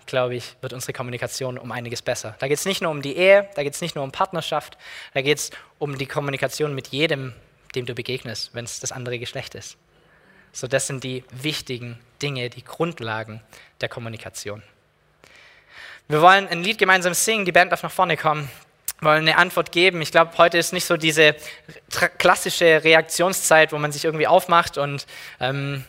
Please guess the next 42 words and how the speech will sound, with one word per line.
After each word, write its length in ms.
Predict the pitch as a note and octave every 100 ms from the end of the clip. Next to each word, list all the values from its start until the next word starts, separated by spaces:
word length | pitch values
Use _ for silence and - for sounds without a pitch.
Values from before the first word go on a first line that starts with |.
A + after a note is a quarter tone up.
| - -
„Hier, 260 | D#3+ D#3+
Gott, 220 | D3 D#3+
ich 100 | D3
geb 140 | - D3
dir 100 | D3
mein 140 | C#3
Herz“ 300 | C3 G3+ -
oder 140 | C#3+ D3
sonst 240 | G#3+ -
irgendwas. 520 | C3 B2+ D3+ - - _ _ _ _ - - - -
Aber 120 | -
ich 80 | D#3
glaub, 160 | F#3 F3+
es 100 | F3
ist 120 | E3
ganz 220 | F3+ F#3
viel 480 | - F#3 F#3+ F#3 D3+ - _ _ _
drin 400 | - D3+ F#3+ A3+
in 120 | E3+ D#3
diesem 380 | D3+ D#3+ D3+
Thema 260 | C#3 G3+ F#3
Kommunikation, 720 | - D#3+ D#3 D3 - G3 G3+
was 140 | E3+
man 120 | E3+ E3
vielleicht 280 | F#3 G3
auch 80 | E3
schon 180 | - G3
mal 120 | F#3
gehört 340 | E3 E3+ G#3+ G#3+
hat, 240 | G#3 - -
was 160 | D3+
man 80 | D3+
jetzt 140 | C#3+
halt 140 | C#3+ C3+
noch 200 | E3+ -
mal 160 | F#3+
gehört 320 | F#3 F3 F#3 F#3+
hat, 180 | F#3+ - _ _ _ _ - - - - _ _
wo 280 | C#3 C3+ D#3+
man 440 | D#3+ D#3+ D#3+ D#3 D3+
merkt, 840 | D3+ D3+ E3 F#3+ D#3+ D#3+ - - - _ _
„Na, 320 | D3+ D#3+ F#3+